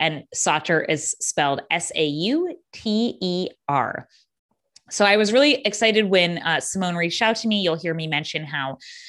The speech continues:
she actually had, um, pitched me for this. And, uh, while I get a lot of pitches, I definitely don't always say yes to all of them. But I definitely did with this one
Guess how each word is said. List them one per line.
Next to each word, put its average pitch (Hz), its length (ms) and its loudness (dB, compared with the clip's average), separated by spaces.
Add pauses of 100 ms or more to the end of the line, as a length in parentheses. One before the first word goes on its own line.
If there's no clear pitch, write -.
(140)
she - 240 0
actually 165 600 2
had, 139 380 -2
um, 131 280 0
pitched - 400 -4
me 240 340 0 (560)
for 202 400 6
this. 180 420 -2 (100)
And, 170 480 0 (120)
uh, 156 320 0
while 175 420 2
I 170 120 0
get 175 280 0
a 170 80 -2
lot 151 320 -4
of 151 160 -10
pitches, 330 560 -2 (100)
I 156 300 2
definitely 175 540 -2
don't 156 260 -4
always 156 600 0
say 143 760 -2
yes 147 460 -2
to 156 180 -4
all 131 220 0
of 131 80 -4
them. 123 340 -4 (840)
But 190 220 2
I 180 80 2
definitely 196 840 0
did 156 280 0
with 160 120 -2
this 156 220 -2
one 135 220 -8